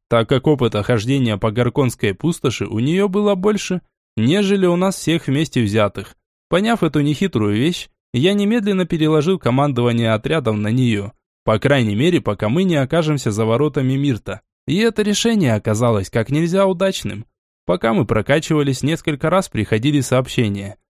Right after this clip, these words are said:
Но я не стал отвлекаться, посчитав, что могу прочесть и позже. А гном, если сильно буду нужен,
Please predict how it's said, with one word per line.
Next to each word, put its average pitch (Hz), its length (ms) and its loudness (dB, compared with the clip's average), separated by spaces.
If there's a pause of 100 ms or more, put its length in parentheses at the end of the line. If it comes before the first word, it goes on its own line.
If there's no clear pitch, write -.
(140)
Но 117 140 2
я 208 140 2
не 202 100 0
стал 202 260 0
отвлекаться, 185 540 -2
посчитав, 131 500 0
что - 140 -4
могу 135 260 0
прочесть 127 460 -2
и 196 40 0
позже. 139 520 0 (280)
А 117 140 2
гном, 190 280 0
если 175 260 0
сильно 131 340 0
буду 117 240 0
нужен, 101 400 -2